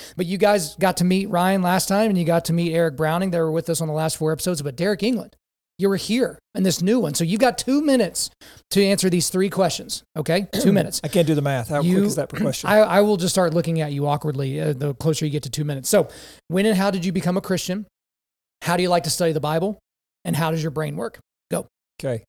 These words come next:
Speaker 2: Uh, became a Christian early. I was probably twelve or thirteen at a Methodist summer camp. How about that? That
Speaker 1: That's
Speaker 2: was it.
Speaker 1: Yeah, it's pretty specific.
Speaker 2: Um, and then, uh, but that was early, young. You know, as you grow up, my faith became my own, probably late teens, early twenties,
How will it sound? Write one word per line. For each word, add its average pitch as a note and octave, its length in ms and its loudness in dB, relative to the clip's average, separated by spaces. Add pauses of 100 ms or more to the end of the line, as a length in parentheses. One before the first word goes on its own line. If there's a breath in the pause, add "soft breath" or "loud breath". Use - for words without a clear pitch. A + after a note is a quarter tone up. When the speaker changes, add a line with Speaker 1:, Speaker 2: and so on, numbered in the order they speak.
(120)
Speaker 2:
Uh, C#3 220 2
became F3+ 280 -2
a - 20 -6
Christian F#3+ 460 -4
early. F#3+ 640 -2
I D#3 140 -4
was D3 240 -2
probably D3+ 800 -2
twelve D3+ 340 -2
or D3+ 60 -2
thirteen F#3 540 -4 (120)
at C3 140 -4
a C3+ 140 -4
Methodist E3 840 -4 (180)
summer E3+ 460 -2
camp. B2 400 -10
How - 460 -20
about B2+ 200 -6
that? B2 240 -4
That A#2 80 -16
Speaker 1:
That's B2+ 220 -2
Speaker 2:
was B2+ 100 -4
it. C3 180 -4 (180)
Speaker 1:
Yeah, F#3 180 -4 (180)
it's - 80 -16
pretty F3+ 160 -6
specific. C#3+ 400 -10
Speaker 2:
Um, A2+ 460 -8 (240)
and C3 180 -2
then, C3 300 -2
uh, A#2+ 240 -4
but F#3+ 240 2
that - 100 0
was D#3 140 -2
early, D3 300 -4 (380)
young. C#3 300 -6 (240)
You B2+ 80 -8
know, B2+ 80 -6
as C#3 200 -4
you C#3 40 -12
grow C#3+ 240 -2
up, C#3 220 -2 (420)
my C3+ 60 -10
faith D3+ 240 -4
became D3 240 -8
my C3 140 -6
own, B2+ 160 -6
probably B2+ 300 -6
late B2 240 -10
teens, C3 360 -10
early A#2+ 180 -8
twenties, A#2 580 -8